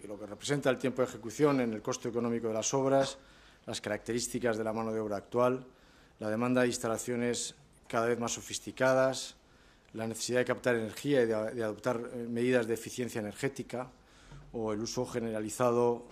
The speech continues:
de la construcción en seco, con materiales de origen industrial, sistemas de montajes por componentes o la industrialización de los sistemas de cerramiento. Todo ello, todo esto, Entre otros factores, ha supuesto que la construcción y las instalaciones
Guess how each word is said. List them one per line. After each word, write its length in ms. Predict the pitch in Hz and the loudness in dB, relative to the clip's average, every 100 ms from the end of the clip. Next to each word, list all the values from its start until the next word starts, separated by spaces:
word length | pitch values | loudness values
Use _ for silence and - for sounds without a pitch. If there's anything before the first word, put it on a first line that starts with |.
| - | -10
de 80 | 120 | -6
la 60 | 110 | -6
construcción 400 | 104 - 117 107 | -8 -8 -6 -4
en 80 | |
seco, 380 | 98 139 139 127 | 0 0 2 -2
con 120 | 120 | 0
materiales 720 | 113 107 107 117 117 120 110 110 | -2 -4 -2 0 2 0 -2 -6
de 80 | |
origen 260 | 110 110 113 | -6 -6 -6
industrial, 580 | 104 104 - 120 117 117 - - _ - - - | -6 -8 -2 0 0 -4 -16 -20 _ -20 -20 -14
sistemas 480 | - - 123 117 113 | -10 -4 0 0 0
de 80 | |
montajes 440 | 107 101 120 110 - | -4 -4 -4 -4 -8
por 180 | 107 101 | -10 -8
componentes 680 | 107 104 117 131 131 127 113 | -8 -4 -2 -2 -2 -4 -4
o 200 | 98 98 | -6 -6
la 80 | |
industrialización 800 | 101 101 - 110 104 107 113 127 | -6 -8 -6 -6 -4 -6 -2 -2
de 60 | 117 | -2
los 120 | 104 | -4
sistemas 360 | 104 - 120 113 | -6 -4 -2 -2
de 80 | 110 | -4
cerramiento. 720 | 123 117 117 131 127 143 143 _ _ - | -4 -2 0 -2 -2 -6 -8 _ _ 2
Todo 240 | 139 143 | 6 6
ello, 220 | 143 165 | 6 2
todo 200 | 117 117 | 0 -2
esto, 360 | 143 - 170 196 - - - - - - | -2 -4 -6 -6 -16 -20 -20 -20 -20 -14
Entre 200 | 107 127 | -6 -2
otros 160 | 135 - | 0 2
factores, 460 | 131 - 165 160 | 2 4 4 4
ha 60 | 147 | 2
supuesto 600 | 147 143 165 - 175 170 | -2 2 2 2 0 0
que 100 | 135 | 2
la 100 | 127 | 2
construcción 480 | 127 - 123 160 165 | 0 -2 -2 2 2
y 20 | |
las 140 | 151 | 2
instalaciones 580 | - 135 - 165 175 | 0 -4 -2 -2 -2